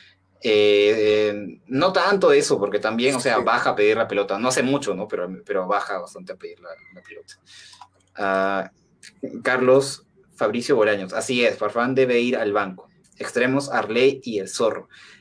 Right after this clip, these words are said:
Speaker 1: En el Zorro como extremo creo que ya no lo veo. Eh, al,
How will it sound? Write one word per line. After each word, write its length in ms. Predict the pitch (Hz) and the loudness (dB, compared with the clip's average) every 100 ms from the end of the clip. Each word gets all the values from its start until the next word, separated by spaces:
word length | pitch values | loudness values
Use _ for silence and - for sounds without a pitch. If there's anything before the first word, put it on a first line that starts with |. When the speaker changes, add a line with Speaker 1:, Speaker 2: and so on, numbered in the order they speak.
| _ _ _ | _ _ _
Speaker 1:
En 400 | - 196 196 185 | 0 2 4 6
el 120 | 160 | 4
Zorro 360 | - 190 - 180 | 4 4 6 4
como 240 | 175 143 | 4 2
extremo 560 | 135 - 160 160 165 160 | -2 -2 2 2 2 2
creo 200 | 156 156 | 2 2
que 220 | 139 117 | 2 0
ya 240 | 120 123 | 0 2
no 160 | 120 113 | 2 2
lo 100 | 101 | 2
veo. 200 | 90 - _ _ _ _ _ _ _ _ _ _ _ _ _ _ | -2 -10 _ _ _ _ _ _ _ _ _ _ _ _ _ _
Eh, 520 | 110 107 101 104 101 104 | -4 -2 0 -2 -2 -4
al, 140 | - | -4